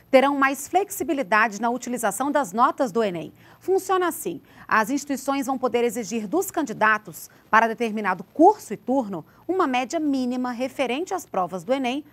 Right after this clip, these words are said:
ou vão continuar indicando uma nota para cada uma das provas. A, essa mudança pode beneficiar estudantes que conseguem média considerada adequada pela instituição, mas têm desempenho inferior em alguma das provas.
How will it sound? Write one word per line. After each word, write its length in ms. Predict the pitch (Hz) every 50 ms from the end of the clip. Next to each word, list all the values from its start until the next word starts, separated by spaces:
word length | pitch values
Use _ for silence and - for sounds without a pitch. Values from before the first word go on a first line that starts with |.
| _ - -
ou 200 | - 349 440 480
vão 220 | 339 294 311 370 392
continuar 500 | - 302 277 - - 233 233 226 226 240
indicando 460 | 262 254 - 233 - - 240 254 247
uma 160 | 269 285 302 269
nota 440 | 233 220 226 240 240 - - 196
para 260 | - - 220 240 240 233
cada 460 | _ - - 285 320 349 262 285 269
uma 220 | 262 262 247 240
das 200 | - 196 - - -
provas. 580 | - 151 - - - - - - - - - _ _ _ - - - - - - -
A, 180 | - 196 208 214
essa 300 | - 220 240 240 294 285
mudança 400 | 285 214 220 233 311 320 349 -
pode 240 | - 262 233 190 190
beneficiar 500 | 233 226 226 214 220 208 - 226 196 202
estudantes 640 | 220 - - 190 170 214 214 254 - - 220 -
que 100 | - 262
conseguem 460 | - - 240 233 - 262 240 220 277 277
média 580 | 254 233 240 247 294 339 339 233 170 208 202
considerada 680 | - - 208 196 - 220 202 208 180 175 175 - 185
adequada 540 | 185 175 294 330 330 - 226 196 190 170 190
pela 420 | - _ - 254 294 339 359 339 277
instituição, 640 | 226 185 - - 269 285 - - 254 247 277 285 - - - - - _
mas 360 | - 277 320 339 381 370 - -
têm 240 | - 294 294 294
desempenho 580 | 269 302 294 - 277 247 - - 240 254 262 - -
inferior 680 | 277 349 427 - - 294 247 226 226 240 269 254 - _ - _ -
em 160 | - 277 277
alguma 400 | 247 226 190 202 294 339 339 269
das 220 | 247 220 - -
provas. 580 | - - - - - - - - - - -